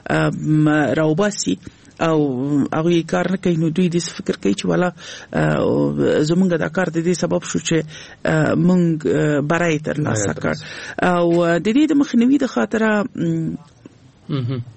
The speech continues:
Speaker 1: اه، د دې د مخنیوي د خاطره خو، اه، موږ تاسو په دې باندې پوهیږو چې، اه، م-، اوس م-، م-، رسنۍ ډېرې فعاله دي، اه، رسنۍ دي،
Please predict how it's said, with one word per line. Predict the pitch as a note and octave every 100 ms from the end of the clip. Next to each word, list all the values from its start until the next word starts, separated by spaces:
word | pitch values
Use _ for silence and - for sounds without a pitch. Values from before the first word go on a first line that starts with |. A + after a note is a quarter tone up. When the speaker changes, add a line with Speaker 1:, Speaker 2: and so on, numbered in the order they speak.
| - - - - - - - -
Speaker 1:
اه، | - G3 G3 G3
د | F#3+
دې | A3 B3+
د |
مخنیوي | B3 A3+ A3 A3 A#3
د |
خاطره | G#3 G3+ G#3 G#3
خو، | G3+ G3+ G3
اه، | - - E3+
موږ | F3+ F#3
تاسو | F3+ F3+ -
په | -
دې | E3 D#3+
باندې | D#3 D#3
پوهیږو | E3 F#3 F3+
چې، | D#3+ E3+ E3+ - - - -
اه، | - E2+ E2 D#3
م-، | E2 D#2
اوس | - F3 E3 -
م-، | - -
م-، | D#3+ D#3 D#3
رسنۍ | D#3+ D#3 E3+ E3 D#3
ډېرې | F#3 G3
فعاله | - F3 E3+ E3
دي، | D#3+ E3 E3 - - - -
اه، | E3 E3
رسنۍ | E3 - E3 F3 F#3+
دي، | F3 F3 D#3+